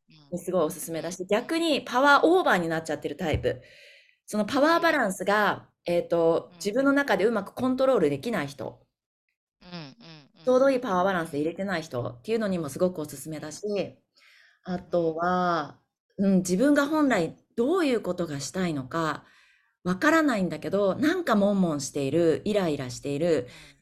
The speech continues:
Speaker 2: うん。
Speaker 1: えーと、旦那さんになんかわからない怒りみたいなのを抱えてるとか、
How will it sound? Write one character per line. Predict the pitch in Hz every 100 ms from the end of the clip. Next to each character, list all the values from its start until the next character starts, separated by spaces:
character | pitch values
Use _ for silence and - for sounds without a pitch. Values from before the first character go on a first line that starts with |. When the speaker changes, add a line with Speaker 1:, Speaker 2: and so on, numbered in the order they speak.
| _
Speaker 2:
う | 180
ん。 |
Speaker 1:
え | 170
ー | 165
と、 | 156 151 151 147 -
旦 | - 254 254
那 | 254
さ | 247
ん | 247
に | 240
な | 233
ん | 202
か | 180 170 139 -
わ | 190 -
か | 339
ら | 311
な | 269
い | 160
怒 | 170 214
り | 240
み | 202
た | 165
い | 143
な |
の | 127
を | 120
抱 | - - 160
え |
て | 151 160
る | 165 156 147
と | _
か、 | - 156 143